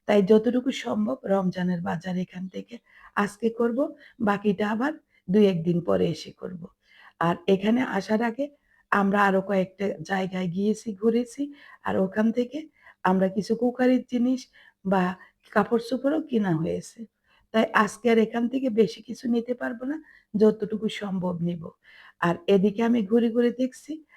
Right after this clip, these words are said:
আর হাতে একটা বাস্কেট নিয়ে নিয়েছি, যেটা প্রয়োজন সেটা তুলে নিচ্ছি। আর আমার সাথে আমার মেয়ে, আমার নাতিনরা, নাতিনদের বাবা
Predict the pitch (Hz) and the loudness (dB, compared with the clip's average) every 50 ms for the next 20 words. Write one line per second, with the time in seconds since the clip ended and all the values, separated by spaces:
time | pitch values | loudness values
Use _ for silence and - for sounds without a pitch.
0 | - - _ - 196 202 180 156 196 214 185 - 202 208 226 - - - _ _ | -20 -12 _ -2 0 0 0 0 -2 -2 -2 0 -2 -2 -4 -4 -12 -20 _ _
1 | - - 202 - - 202 185 196 208 202 196 - - - 233 233 - - 247 254 | -6 -6 -4 -2 -2 0 2 2 2 2 0 -2 -2 -2 -2 -2 0 2 4 4
2 | 254 254 269 277 277 277 277 277 262 180 202 208 185 - 208 - - 226 233 233 | 6 6 6 6 4 4 2 0 0 2 2 0 0 -2 -6 -6 -4 0 0 0
3 | 208 - 277 302 320 - _ _ _ _ - - - 226 226 208 185 196 196 180 | 0 0 -2 -6 -6 -8 _ _ _ _ -4 2 2 4 4 4 0 0 0 0
4 | 170 175 165 165 160 160 - - 190 196 214 214 202 214 233 226 - - 233 226 | 0 0 0 -2 -4 -4 -6 -6 -2 0 2 2 2 2 0 -2 -4 -10 -10 -8
5 | - 302 320 - _ _ _ _ _ _ - 202 208 208 202 202 196 196 202 202 | -8 -10 -10 -10 _ _ _ _ _ _ -2 0 0 2 2 2 2 2 2 2
6 | 202 202 208 208 202 190 190 190 190 190 190 185 - - 196 190 202 196 226 269 | 2 2 0 0 0 0 0 0 0 -2 -2 -4 -2 -2 -2 -2 -2 -2 -4 -6
7 | 294 _ _ _ _ _ _ _ - 190 196 208 190 185 - 202 190 185 196 185 | -6 _ _ _ _ _ _ _ -4 -2 0 0 0 0 0 0 2 2 2 2
8 | 170 185 185 185 180 - | 2 0 -2 -2 -2 -4